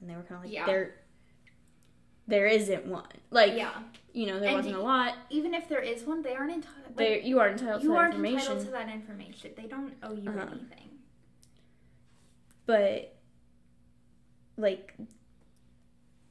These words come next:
Speaker 1: they, they, to me, are a good example of people be,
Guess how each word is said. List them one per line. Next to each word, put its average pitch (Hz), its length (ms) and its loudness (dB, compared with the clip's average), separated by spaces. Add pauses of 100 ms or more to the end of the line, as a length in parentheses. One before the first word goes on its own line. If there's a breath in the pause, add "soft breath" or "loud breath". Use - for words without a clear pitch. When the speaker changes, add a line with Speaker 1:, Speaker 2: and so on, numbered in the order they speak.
(640)
Speaker 1:
they, 226 640 4 (1500 loud breath)
they, 262 340 8
to 320 180 -2
me, 220 560 -2 (120)
are 208 460 0 (1300)
a 214 160 0
good 247 200 6
example 208 500 -2
of 190 80 -6
people 190 240 -12
be, 180 300 -10